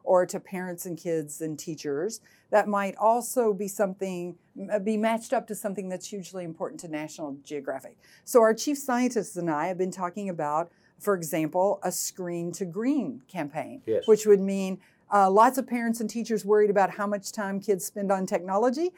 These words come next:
Speaker 2: Yep.
Speaker 1: and yet we are never going to move that technology away from them. Fifty-three percent of sixteen to twenty-two-year-olds say they'd rather give up their sense of smell than to give up their technology. So that means technology is always gonna be in young people's hands,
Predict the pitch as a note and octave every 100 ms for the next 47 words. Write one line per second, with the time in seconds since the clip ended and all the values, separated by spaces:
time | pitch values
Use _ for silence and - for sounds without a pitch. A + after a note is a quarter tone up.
0 | F#3+ - A3+ A3+ A3+ G3+ F3+ F3+ F3+ F#3+
1 | G#3 G#3 G3 F#3+ G3+ F#3+ F#3+ F#3 F3 F3+
2 | - G#3 F#3 F#3 F#3 F3 F3 D#3+ D#3 E3
3 | G#3 A3+ C4 D#4 - _ _ G3 F#3 G#3+
4 | G3+ G3+ G3 F3+ G#3+ F#3+ - F#3+ - G3+
5 | G3 F#3+ F#3 F#3 - G3+ G3 F#3+ F#3 F3
6 | E3+ F#3 F3 E3+ F3 F3 E3+ F3 E3 -
7 | F3+ - F3 D#3+ - - F#3+ G#3+ C4+ D#4
8 | - _ - G3+ F#3+ F#3 F3 E3+ E3 D#3
9 | E3 E3 E3+ C#3+ C#3+ - F2+ - _ _
10 | - A#3 F#3+ F#3+ G#3 A#3+ A#3 C4+ G3+ G#3
11 | G#3 A3 G3+ A3+ G#3+ G3+ - G#3 G#3+ G#3
12 | G3 F3+ F3 E3+ E3+ E3+ F3 F#3+ F3 F3
13 | F#3+ A3 E4 -